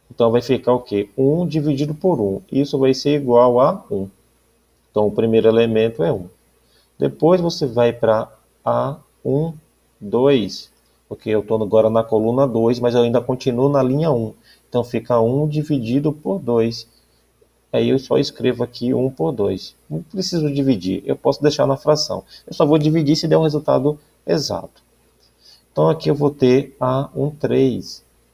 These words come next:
Então, eu tô na linha um, coluna três. Então, ó, o I é um,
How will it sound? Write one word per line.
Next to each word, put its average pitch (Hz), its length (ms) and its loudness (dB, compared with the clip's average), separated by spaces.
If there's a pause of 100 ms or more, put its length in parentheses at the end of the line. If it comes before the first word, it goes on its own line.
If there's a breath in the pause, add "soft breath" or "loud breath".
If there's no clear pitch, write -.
(200)
Então, 117 300 -2
eu 113 40 0
tô 117 140 -2
na 113 180 4
linha 117 300 0
um, 147 260 0 (1000)
coluna 120 480 2
três. 147 500 0
Então, 135 380 0
ó, 98 240 0 (480)
o 127 180 2
I 117 200 4
é 123 100 6
um, 135 280 0